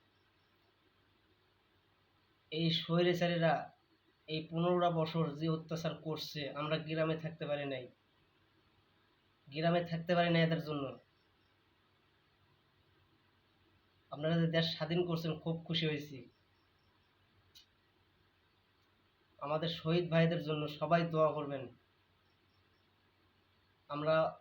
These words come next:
উনিশশো একাত্তর সালের যুদ্ধ হয়তো দেখতে পারি নাই, সেই যুদ্ধ চব্বিশ সালে আমরা দেখলাম।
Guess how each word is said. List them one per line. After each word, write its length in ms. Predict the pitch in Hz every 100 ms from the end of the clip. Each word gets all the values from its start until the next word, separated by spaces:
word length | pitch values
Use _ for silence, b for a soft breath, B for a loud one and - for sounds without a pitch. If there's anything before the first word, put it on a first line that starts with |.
| 165
উনিশশো 340 | 165 - - 160
একাত্তর 360 | 165 165 - 165
সালের 220 | 165 160 -
যুদ্ধ 200 | 160 -
হয়তো 200 | 170 165 151
দেখতে 220 | 151 151 160
পারি 160 | 147 143
নাই, 100 | 131 117 _ _ _ _ _ _ _ _ _ _ -
সেই 200 | 160 156
যুদ্ধ 200 | 160 160 165 160 -
চব্বিশ 300 | 170 165 170
সালে 160 | 165 156
আমরা 140 | 147 143
দেখলাম। 260 | 143 143 127